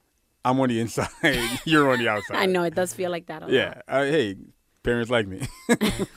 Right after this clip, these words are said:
Speaker 2: <laughs> You're that person.
Speaker 1: But I, I, I, I would admit, you're, I, I don't think I did. I mean, I, <laughs> I feel like I couldn't, uh,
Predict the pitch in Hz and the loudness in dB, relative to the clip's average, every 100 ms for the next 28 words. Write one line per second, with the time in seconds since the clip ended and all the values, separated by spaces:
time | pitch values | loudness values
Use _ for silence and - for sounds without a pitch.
0 | - - 190 - - 208 254 190 165 175 | -18 -14 -10 -8 -8 -8 0 2 2 0
1 | - 156 156 156 156 _ - - - 196 | -6 -16 -14 -18 -20 _ -20 -20 -18 -18
2 | - 165 - 170 165 - - _ _ _ | 2 4 8 8 8 2 -12 _ _ _
3 | 156 185 165 156 180 156 127 123 151 156 | 4 6 6 6 6 4 2 2 2 2
4 | 147 143 - _ _ _ _ _ _ _ | -2 -12 -20 _ _ _ _ _ _ _
5 | _ _ _ _ _ _ _ _ 131 131 | _ _ _ _ _ _ _ _ -2 0
6 | 131 135 - 175 135 113 117 113 113 117 | 0 0 0 -2 0 -2 0 -4 -4 -4
7 | 139 127 123 _ - 127 - 170 - 127 | 0 0 -2 _ -8 -6 0 2 2 -2
8 | - 170 151 113 - _ _ _ _ _ | 0 0 2 -2 -8 _ _ _ _ _
9 | _ _ _ - 117 110 107 104 | _ _ _ -6 0 2 0 -2